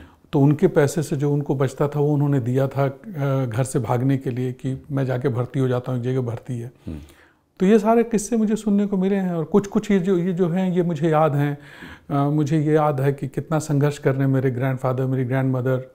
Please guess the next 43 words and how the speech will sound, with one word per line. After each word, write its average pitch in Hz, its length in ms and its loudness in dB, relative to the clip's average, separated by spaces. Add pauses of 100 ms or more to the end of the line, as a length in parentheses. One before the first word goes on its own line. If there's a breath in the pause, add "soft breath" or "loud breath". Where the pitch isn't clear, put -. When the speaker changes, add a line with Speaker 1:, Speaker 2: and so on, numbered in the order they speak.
Speaker 1:
और 135 200 -2
मेरे 131 300 0
चाचा 123 340 -4
लोग। 127 240 -4 (500 loud breath)
और 151 460 2 (500)
जब 139 320 -2 (520)
आज 165 440 6
तक 202 140 4
हमारे 165 260 6
घर 147 180 0
में 156 160 0
घर, 147 300 2
मतलब 143 300 0
हमारे 143 200 -2
गाँव 135 200 2
में 143 140 0
घर 127 160 2
बन 120 160 4
रहा 110 300 0
है, 110 180 -10 (580 loud breath)
पक्का 196 260 6
मकान 139 380 4
है 131 80 0
बहुत 123 220 2
बड़ा, 131 180 4
लेकिन 135 220 -4
अभी 151 320 2
भी 127 380 -2 (180)
घर 131 140 4
बन 120 200 0
रहा 113 240 0
है 117 140 -6 (340 loud breath)
और 151 80 2
मैंने 175 180 2
बचपन 156 400 0
से 175 160 -4
सिर्फ 160 220 -2
घर 143 120 2
बनते 147 300 2
हुए 160 140 4
देखा 113 300 -2
है। 104 160 -10 (540 loud breath)
और 147 300 0